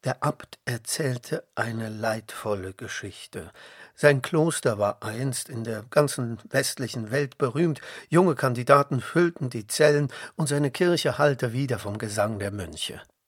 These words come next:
Aber das Kloster hatte schwere Zeiten durchzumachen.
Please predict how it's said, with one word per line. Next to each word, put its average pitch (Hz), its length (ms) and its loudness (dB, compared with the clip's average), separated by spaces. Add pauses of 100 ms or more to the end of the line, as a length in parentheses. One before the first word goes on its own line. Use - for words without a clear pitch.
(160)
Aber 135 280 0
das 139 240 -8
Kloster 131 560 -4
hatte 135 220 -8
schwere 117 400 -6
Zeiten 101 500 -4
durchzumachen. 101 880 -8